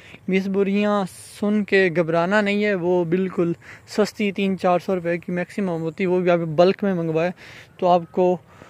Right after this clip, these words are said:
डेढ़ दो सौ के राउंड अबाउट ही बो-, बोरी पड़ेगी। तो वो इस्तेमाल करें, तो उससे काफ़ी अच्छे रिज़ल्ट आने की उम्मीद होती है।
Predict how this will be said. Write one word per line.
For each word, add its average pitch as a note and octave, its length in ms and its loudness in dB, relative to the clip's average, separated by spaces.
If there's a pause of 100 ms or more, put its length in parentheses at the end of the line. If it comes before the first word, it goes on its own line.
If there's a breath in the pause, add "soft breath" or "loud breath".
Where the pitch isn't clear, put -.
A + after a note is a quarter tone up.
(180 loud breath)
डेढ़ F#3 320 4
दो F3 200 2
सौ F#3+ 300 -2 (560 soft breath)
के E3+ 160 -2
राउंड E3+ 220 0
अबाउट E3 300 -2
ही F3 60 -4
बो-, D3+ 260 -6
बोरी D#3 300 -6
पड़ेगी। D3+ 420 -10 (540 loud breath)
तो F#3+ 80 0
वो A#3 200 6
इस्तेमाल G3+ 420 0
करें, F#3+ 300 -4 (380 soft breath)
तो G#3 80 0
उससे G3+ 280 -4
काफ़ी G3+ 520 -2
अच्छे - 500 -6
रिज़ल्ट F3 500 -2 (100)
आने F3 260 -6
की F3 160 -12
उम्मीद D3+ 340 -10
होती D3 280 -14
है। C#3 100 -16